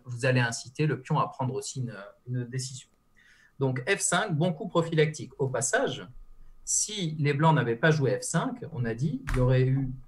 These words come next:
une possibilité, justement, de jouer E six, le cavalier doit bouger, et derrière, F cinq. Et ce sont les noirs qui améliorent leur pièce légère. C'est le fou de case noire qui devient plus actif.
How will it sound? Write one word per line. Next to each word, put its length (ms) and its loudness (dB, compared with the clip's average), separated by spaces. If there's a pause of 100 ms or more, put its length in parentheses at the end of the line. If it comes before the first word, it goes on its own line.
(400)
une 160 2
possibilité, 720 0
justement, 680 -4 (500)
de 160 6
jouer 420 4
E 60 2
six, 580 -4 (1040)
le 180 2
cavalier 400 4
doit 120 0
bouger, 400 -4 (320)
et 80 2
derrière, 640 4 (100)
F 140 4
cinq. 480 0 (200)
Et 40 -6
ce 120 2
sont 160 2
les 100 2
noirs 320 2
qui 100 2
améliorent 680 4
leur 240 2
pièce 260 0
légère. 420 0 (760)
C'est 160 -2
le 60 2
fou 180 -2
de 60 -8
case 220 4
noire 320 4
qui 120 -2
devient 360 2
plus 220 -4
actif. 480 -4